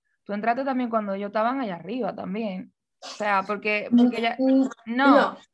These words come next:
Speaker 2: no, no, no. Acuérdate, ellos siempre fueron figuras, pero
Speaker 1: Ajá.
Speaker 2: cuando ellos... se fueron del Canal cinco, entonces a ellos se fueron a otro nivel, se fueron a otra plataforma.
Speaker 1: Ah, sí, el cambio,
Speaker 2: ¿Entiendes?
Speaker 1: claro.
Speaker 2: Entonces
Speaker 1: Ujú.
Speaker 2: ahí se comenzó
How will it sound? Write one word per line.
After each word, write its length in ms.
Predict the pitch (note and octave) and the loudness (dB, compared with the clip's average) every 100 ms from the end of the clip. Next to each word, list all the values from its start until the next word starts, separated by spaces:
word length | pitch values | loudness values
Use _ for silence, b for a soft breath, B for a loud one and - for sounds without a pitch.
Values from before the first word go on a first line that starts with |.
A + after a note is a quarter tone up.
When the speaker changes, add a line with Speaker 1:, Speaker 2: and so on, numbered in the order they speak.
| _ - | _ -2
Speaker 2:
no, 220 | A#3+ C4 | 2 4
no, 80 | C4 | 2
no. 260 | G3+ F3 - | 0 -4 -2
Acuérdate, 880 | A#3 D4 E4 D4+ A#3 A3 A#3 B3 - - | -2 0 2 2 0 -2 -6 -8 -8 0
ellos 280 | B3+ D#4 | 2 2
siempre 360 | D#4 D#4 D#4+ F#4+ | 0 -2 0 -2
fueron 240 | D4 C#4+ D#4 | -2 -4 -4
figuras, 480 | D#4+ G3+ F#3+ A#3 - _ _ | -4 -2 -2 -4 -8 _ _
pero 180 | - A#3 | -2 0
Speaker 1:
Ajá. 80 | F3 | 0
Speaker 2:
cuando 200 | A3+ A3+ | 0 0
ellos... 140 | C4 | 0
se 60 | D#4 | -2
fueron 140 | - _ | -8 _
del 120 | C#4 C4+ | -10 -4
Canal 300 | B3 C4 C#4 | -2 -2 -6
cinco, 600 | - C4+ A3+ G3 G3 G3 | -8 -6 -4 -6 -6 -6
entonces 460 | G3+ G3+ A3+ B3 B3+ | -6 -2 0 0 0
a 120 | A3+ | 0
ellos 400 | A3 A#3 B3 - _ _ | 0 2 0 -2 _ _
se 180 | - | -8
fueron 280 | G#3+ A#3 A#3+ - | -2 0 -2 -2
a 260 | G3+ F#3+ F#3 | 2 4 4
otro 500 | B3+ E4 E4 C#4+ C#4+ | 4 4 2 0 -2
nivel, 460 | C#4+ A#3+ A3+ A3+ | -2 -4 -4 -8
se 140 | A3 G#3+ | -14 -10
fueron 300 | G3+ G#3+ A3 | -6 -4 0
a 160 | G3 G#3+ | 2 2
otra 340 | E4 F4+ D#4+ | 2 0 -2
plataforma. 800 | D#4 D4+ C#4+ B3 A3+ G3 F#3+ F#3 - | -2 -4 -6 -4 -2 -2 -6 -8 -6
Speaker 1:
Ah, 320 | A#3 A3+ A3+ | -2 0 -2
sí, 80 | A3+ | -6
el 320 | G3 F#3 F#3 F#3 | -8 -6 -6 -2
cambio, 260 | G#3 G3 | 0 0
Speaker 2:
¿Entiendes? 240 | B3+ D#4+ B3 | 0 0 0
Speaker 1:
claro. 180 | F#3+ A#3+ | 2 2
Speaker 2:
Entonces 320 | B3 C4 G#3+ | 2 0 -2
Speaker 1:
Ujú. 100 | G3+ | -2
Speaker 2:
ahí 260 | A#3 B3+ D4+ | 2 2 0
se 220 | F4 - | -4 -4
comenzó 920 | - C4 B3 A#3+ A#3+ A3+ A3 - C#4 | 0 2 4 2 -2 -4 -8 -4 -2